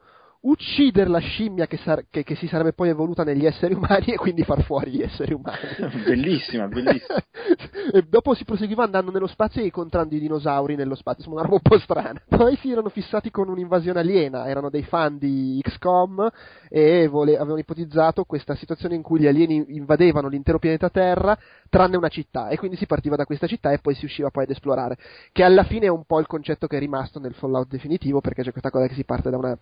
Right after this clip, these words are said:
Speaker 1: città, cioè dal vault sotterraneo, e poi si esce per andare a esplorare le, le, le lande desolate. E appunto il rischio di cancellazione nel novantaquattro, quando Interplay aveva acquistato la licenza di Forgotten Realms per fare Planescape, e e Fallout era un progetto, prodotto di se-, di serie B secondo loro, però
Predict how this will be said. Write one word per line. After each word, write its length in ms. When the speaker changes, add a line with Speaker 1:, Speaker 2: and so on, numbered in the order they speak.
Speaker 1:
città, 500
cioè 140
dal 200
vault 300
sotterraneo, 640
e 80
poi 140
si 180
esce 180
per 120
andare 240
a 20
esplorare 440
le, 180
le, 380
le 120
lande 280
desolate. 600
E 80
appunto 400
il 80
rischio 240
di 60
cancellazione 760
nel 160
novantaquattro, 800
quando 220
Interplay 420
aveva 160
acquistato 320
la 80
licenza 320
di 100
Forgotten 460
Realms 300
per 140
fare 220
Planescape, 1080
e 60
e 240
Fallout 440
era 120
un 80
progetto, 320
prodotto 340
di 100
se-, 280
di 100
serie 280
B 200
secondo 360
loro, 300
però 280